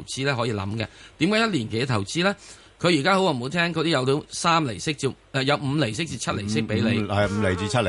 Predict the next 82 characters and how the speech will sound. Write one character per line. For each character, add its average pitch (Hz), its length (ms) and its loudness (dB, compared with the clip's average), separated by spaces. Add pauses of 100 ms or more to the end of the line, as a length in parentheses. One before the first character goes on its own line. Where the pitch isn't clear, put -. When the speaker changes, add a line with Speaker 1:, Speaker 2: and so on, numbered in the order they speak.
Speaker 2:
㗎， 90 300 0
Speaker 1:
咁 190 60 2
你 233 60 4
一 220 260 4
年 131 80 0
Speaker 2:
係 - 20 -2
啊。 117 60 -4
Speaker 1:
定 135 140 0
期 117 100 -2
存 107 180 -6
款 156 120 -2
都 185 80 -2
冇 123 300 2
啊， 151 60 4 (180)
Speaker 2:
係 190 60 0
啊， 196 60 -2
係 - 20 -2
啊。 - 120 -4
Speaker 1:
係 120 40 -2
咪 113 200 -2
啊？ 131 320 0 (220)
Speaker 2:
嗯。 87 160 -6
Speaker 1:
咁 214 160 2
所 220 180 0
以 226 60 0
你 175 100 -2
去 175 140 -2
到 170 120 -4
呢 208 100 -2
個 160 120 0
階 190 220 0
段 - 20 -6 (140)
入 120 80 -4
邊 120 140 -4
呢， 165 160 0
你 156 80 4
又 143 100 4
唔 117 80 0
係 113 140 -2
買 123 140 0
國 143 300 2
內 117 80 -2
嘅 117 140 -2
A 165 140 0
股 143 240 -4
嗰 147 60 2
樣 120 140 0
嘢 107 180 -2
啊 117 40 -2
嘛， 131 220 2
你 123 80 -2
買 120 140 -2
香 151 160 0
港， 135 160 -2 (200)
人 101 140 -4
哋 110 40 0
已 123 40 0
經 151 240 0
計 123 260 0
晒 131 220 2
一 123 40 0
計。 110 140 -4 (280)
嗱， 104 160 0 (340)
返 196 300 2
嚟 120 120 -2
之 165 160 -6
後 135 120 0
呢， 135 80 0 (120)
下 113 220 -2
個 113 80 -2
禮 113 160 0
拜 113 220 0
呢， 131 100 -4 (240)
真 175 160 0
係 151 60 0
會 117 280 -2
可 117 60 0
能， 127 160 2 (160)
可 110 300 0
能 104 200 2
下， 117 320 0
Speaker 2:
係。 85 220 -6